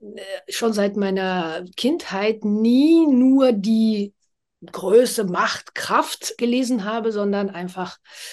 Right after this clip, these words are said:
das große Herz von dem Helden Schneiderlein. Und auch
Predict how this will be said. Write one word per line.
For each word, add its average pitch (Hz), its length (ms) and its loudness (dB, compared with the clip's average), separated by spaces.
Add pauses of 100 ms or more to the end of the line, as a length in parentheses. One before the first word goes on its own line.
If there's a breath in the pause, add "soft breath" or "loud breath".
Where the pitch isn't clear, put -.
(200 loud breath)
das - 200 -10
große 185 420 -4
Herz 170 640 -4
von 165 240 -10
dem 151 160 -12
Helden 160 460 -8
Schneiderlein. 151 840 -10 (680 loud breath)
Und - 380 0
auch 262 240 0